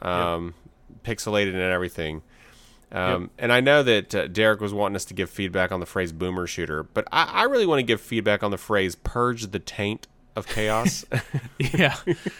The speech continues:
Speaker 1: I think that's on purpose, especially with Rahul Kohli as the voice actor of the main character. <laughs>
Speaker 2: Purge the taint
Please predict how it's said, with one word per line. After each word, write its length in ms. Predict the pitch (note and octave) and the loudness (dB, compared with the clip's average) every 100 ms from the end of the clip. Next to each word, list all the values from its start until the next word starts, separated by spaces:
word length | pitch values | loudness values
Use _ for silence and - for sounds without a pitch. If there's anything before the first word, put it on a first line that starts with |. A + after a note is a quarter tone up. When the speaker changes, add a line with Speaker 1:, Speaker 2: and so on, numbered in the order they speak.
| - | 0
Speaker 1:
I 80 | F3+ | 4
think 180 | G3 E3+ | 4 4
that's 200 | E3 C#3 | 2 2
on 160 | C#3 C3 | -2 2
purpose, 540 | D3 B2+ B2 - - - - | 0 0 -4 -6 -12 -18 -6
especially 460 | C#3+ E3 D#3 D#3+ | 2 4 4 4
with 140 | C#3+ C3+ | 4 4
Rahul 340 | C#3 C3+ C3 | 4 4 0
Kohli 420 | - C#3 C3 B2 | 0 2 2 0
as 120 | A#2+ G#2+ | -2 -4
the 80 | |
voice 300 | A2+ B2 B2+ | -4 -2 -2
actor 340 | A#2+ A2+ - C3 | -2 -4 -4 -6
of 100 | B2 | -6
the 100 | B2+ | -8
main 200 | C3 C3 | -6 -6
character. 500 | C3+ C3+ B2+ C3+ C3 - - - F#3+ - | -6 -6 -6 -8 -10 -6 -6 -4 -6 -4
<laughs> 460 | - - - C#3 - | -10 -2 0 2 2
Speaker 2:
Purge 640 | E3+ D3+ E3 E3+ E3 G#2+ | 2 4 4 2 -2 -4
the 120 | F#2 | -4
taint 640 | - - B2+ G2+ D#2+ - | -4 -8 -4 -4 -6 -10